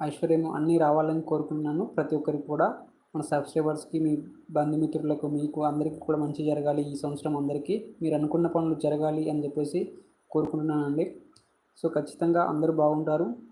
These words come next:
అందరికీ అన్ని లక్ష్యాలు నెరవేరుతాయి ఖచ్చితంగా కూడా. హ్యాపీ ఉగాది అండి అందరికీ, హ్యాపీ, హ్యాపీ ఉగాది. కామెంట్ చేయండి, లైవ్లో ఉన్నవారు ఫ్రెండ్స్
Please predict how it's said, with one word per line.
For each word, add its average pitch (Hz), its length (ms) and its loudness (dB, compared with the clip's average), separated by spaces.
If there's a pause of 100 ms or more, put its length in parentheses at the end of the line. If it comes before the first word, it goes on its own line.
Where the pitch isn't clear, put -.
అందరికీ 160 520 0 (600)
అన్ని 160 180 2
లక్ష్యాలు 160 440 2
నెరవేరుతాయి 156 680 2 (600)
ఖచ్చితంగా 156 380 -2
కూడా. 156 320 -2 (2750)
హ్యాపీ 160 280 2
ఉగాది 165 280 4
అండి 160 200 2
అందరికీ, 151 360 -2 (680)
హ్యాపీ, 151 260 -4
హ్యాపీ 147 300 0
ఉగాది. 151 320 -2 (920)
కామెంట్ 156 340 0
చేయండి, 165 280 2 (1040)
లైవ్లో 151 320 2
ఉన్నవారు 151 380 0
ఫ్రెండ్స్ 160 400 -8